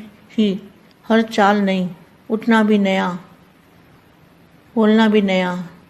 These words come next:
चलना भी नया, जिसको कहते हैं नया, अर्थात अलौकिक। लौकिक माना पांच तत्व और अलौकिक माना पांच तत्वों से परम तत्व में, परम लाइट में।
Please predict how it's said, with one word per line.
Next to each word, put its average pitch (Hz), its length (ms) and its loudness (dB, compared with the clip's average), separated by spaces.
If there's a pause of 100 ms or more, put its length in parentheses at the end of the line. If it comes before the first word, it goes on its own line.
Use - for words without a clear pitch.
(340)
चलना 233 340 6
भी 214 140 0
नया, 185 420 -4 (760)
जिसको 220 300 0
कहते 202 340 0
हैं 196 100 2
नया, 190 300 -2 (1500)
अर्थात 214 320 0
अलौकिक। 208 540 2 (2000)
लौकिक 220 380 2
माना 214 220 4
पांच 220 300 0
तत्व 180 280 -6 (1000)
और 202 120 2
अलौकिक 220 480 0
माना 240 400 0 (300)
पांच 196 240 -2
तत्वों 208 240 -6
से 214 160 -2
परम 208 280 0
तत्व 185 320 -6
में, 165 160 -12 (720)
परम 247 240 4
लाइट 202 320 2
में। 175 160 -8